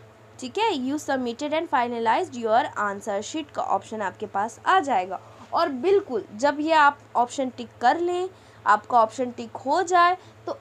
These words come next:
आप सभी से request है कि आप सभी, आप सभी को एक पीडीएफ़ form type का circle यहाँ पे दिखाई देगा, पीडीएफ़ दिखाई देगा। तो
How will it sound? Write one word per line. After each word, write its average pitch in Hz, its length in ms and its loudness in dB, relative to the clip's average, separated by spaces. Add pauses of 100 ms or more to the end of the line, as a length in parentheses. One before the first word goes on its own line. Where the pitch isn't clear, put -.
(120)
आप 269 420 4
सभी 277 440 -2
से 285 180 -8
request 220 560 -8
है 240 180 -6
कि - 260 -12
आप 208 300 0
सभी, 277 540 0 (380)
आप 233 220 4
सभी 247 360 -6
को 294 320 0 (500)
एक - 180 -2 (100)
पीडीएफ़ 392 360 0
form 302 360 2
type 233 360 0
का 285 160 0
circle 269 440 -4
यहाँ 247 240 0
पे 240 80 -6
दिखाई 208 360 -6
देगा, 208 380 2 (440)
पीडीएफ़ 403 340 4
दिखाई 277 340 -4
देगा। 247 320 2
तो 247 140 -8